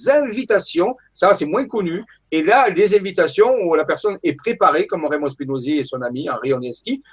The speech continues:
dont j'ai parlé dans une des vidéos. Et do-, et je connais d'autres personnes personnellement qui ont eu ce genre d'invitation. Et donc, là, ils sont invités, ils y vont de leur plein gré. Et là, ils vont pouvoir,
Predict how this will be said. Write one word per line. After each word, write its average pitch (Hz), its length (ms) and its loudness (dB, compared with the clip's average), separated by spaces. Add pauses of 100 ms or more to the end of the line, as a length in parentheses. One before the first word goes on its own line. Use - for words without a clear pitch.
(100)
dont 131 60 -10
j'ai 135 120 2
parlé 143 240 4
dans 135 140 0
une 123 160 -8
des 123 80 -4
vidéos. 120 440 2 (240)
Et 143 120 2
do-, 208 160 6
et 170 80 2
je - 80 -6
connais 160 180 2
d'autres 214 240 2
personnes 185 340 0
personnellement 160 460 -4
qui 151 260 -12 (280)
ont 160 200 6
eu 190 120 0
ce 143 200 -2
genre 147 280 4 (160)
d'invitation. 165 920 2 (300)
Et 160 160 0
donc, 240 340 0
là, 190 180 4
ils 220 80 4
sont 185 280 0
invités, 226 440 -2
ils 196 220 -4
y 147 60 -6
vont 214 120 -2
de 190 80 0
leur 180 200 4
plein 160 260 -4
gré. 151 340 2 (300)
Et 156 140 4
là, 156 160 6
ils 175 140 2
vont 175 260 0
pouvoir, 143 580 2